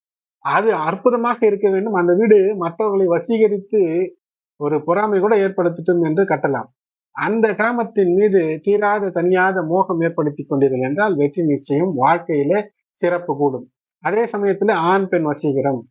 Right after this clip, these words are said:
தேவையற்ற வஸ்துக்கள், போதை வஸ்துக்கள் மீது வசீகரம், அல்லது சட்டத்திற்கு புறம்பான அரசு வேலையில இருக்கிறீர்கள்,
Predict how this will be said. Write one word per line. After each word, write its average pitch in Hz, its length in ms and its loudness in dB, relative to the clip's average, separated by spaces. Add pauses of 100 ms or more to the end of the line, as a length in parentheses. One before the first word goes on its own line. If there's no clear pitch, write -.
(120)
தேவையற்ற 190 560 -2
வஸ்துக்கள், 156 480 -6
போதை 170 240 2
வஸ்துக்கள் 147 420 -6
மீது 147 220 2
வசீகரம், 135 520 -2 (680)
அல்லது 185 400 0 (220)
சட்டத்திற்கு 190 580 -2
புறம்பான 170 500 0
அரசு 190 300 0
வேலையில 170 360 2
இருக்கிறீர்கள், 151 580 0